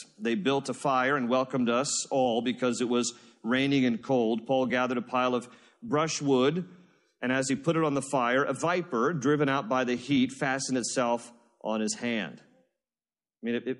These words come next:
if it's not bad enough, you know, you've been shipwrecked, you've barely made it to the island, and then you go to help and, you know, get some firewood, and out from the,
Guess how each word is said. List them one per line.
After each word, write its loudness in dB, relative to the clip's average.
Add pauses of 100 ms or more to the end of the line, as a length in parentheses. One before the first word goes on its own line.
if -6
it's -8
not -6
bad -2
enough, -8
you -6
know, -4 (580)
you've 0
been -2
shipwrecked, 0
you've -4
barely 2
made 0
it -4
to -2
the 2
island, 0
and -2
then 0
you 4
go 2
to 2
help -2
and, -2
you 2
know, 2
get 0
some -6
firewood, 2
and 0
out -2
from 0
the, 0